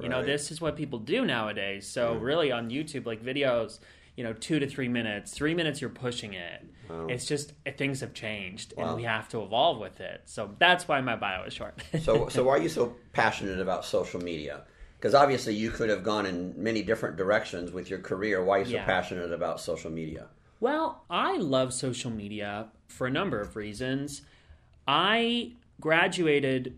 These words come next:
Speaker 1: my master's program, my degree, uh, about, well, it would have been four years ago. So this is still a relatively new world. I'm twenty-six, so I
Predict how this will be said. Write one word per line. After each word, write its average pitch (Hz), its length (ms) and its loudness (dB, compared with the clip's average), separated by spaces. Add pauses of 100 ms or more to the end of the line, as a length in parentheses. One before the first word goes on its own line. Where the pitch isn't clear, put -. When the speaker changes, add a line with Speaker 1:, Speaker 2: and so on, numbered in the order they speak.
(160)
Speaker 1:
my 135 240 0
master's 147 540 2
program, 110 800 -4 (220)
my 117 160 -2
degree, 117 720 -2 (120)
uh, 113 320 0
about, 117 380 -2 (100)
well, 147 300 0
it 139 60 -4
would 143 100 -4
have 147 80 -4
been 135 140 -2
four 127 240 -2
years 120 300 -4
ago. 101 380 -4 (460)
So 127 840 4
this 151 420 -2
is 370 140 0
still 147 360 4
a 123 40 4
relatively 120 680 0
new 110 260 -2
world. 107 240 -4
I'm 151 140 2
twenty-six, - 840 -4
so 131 640 4 (400)
I 196 540 2